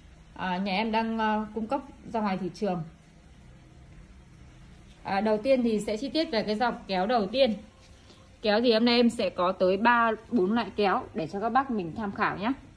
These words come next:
Đầu tiên thì em sẽ xin chi tiết về cái dòng kéo, à, số một, đó là cái dòng kéo, um, S K năm. S K năm và cái hàng S K năm này thì em cũng sẽ nói luôn là cái hàng S K năm này sẽ có tới ba loại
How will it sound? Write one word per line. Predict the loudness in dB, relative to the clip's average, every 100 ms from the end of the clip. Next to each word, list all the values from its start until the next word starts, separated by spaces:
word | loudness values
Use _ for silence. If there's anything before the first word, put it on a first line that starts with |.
| -20 -20 -20 -20 -20 -20 -20 -20 -20 -20 -20 -20 -2
Đầu | 2 4
tiên | 6 6
thì |
em | 4 0
sẽ | 0 -2
xin | 0 0
chi | 2
tiết | 0
về | 4 4
cái | 4
dòng | 4 4 2
kéo, | 2 4 6 6
à, | 4 2 -6 -20 -20 -20 -20 -20 -20 -20 -20 -20 -20
số | 0 4
một, | 6 8 6 4
đó | 2
là | 2
cái | 2 2
dòng | 4 2 0
kéo, | 0 2 4
um, | 2 2 -4 -6 -8 -14 -20 -12
S | -10 -8
K | -6
năm. | -2 -2 -2 -12 -20 -20 -20 -20 -20 -20 -20 -14 -6
S | -6 -4
K | -2
năm | 0 -2
và | -2 -2 -2
cái | 0 0
hàng | 0 -2
S | -6 -4
K |
năm | -2 0
này | 2 0
thì | 0
em | 0 -2
cũng | -6
sẽ | -8 -6
nói | -2 0 2
luôn | 2 2
là | 2 -2
cái | -4
hàng | -6 -6
S | -6 -4
K |
năm | -2 -2
này | -2 -4
sẽ | -4
có | -6
tới | -4 -2 -2
ba | -2 0
loại | 0 -2